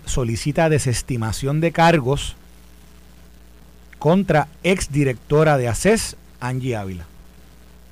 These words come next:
Fiscalía Federal solicita desestimación de cargos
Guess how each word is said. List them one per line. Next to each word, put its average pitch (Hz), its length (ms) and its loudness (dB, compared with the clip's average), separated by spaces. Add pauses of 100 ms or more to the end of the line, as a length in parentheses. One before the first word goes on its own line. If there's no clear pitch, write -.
(2500)
Fiscalía 127 600 0
Federal 151 560 4
solicita 120 340 -4
desestimación 127 540 -4
de 147 100 -2
cargos 196 560 4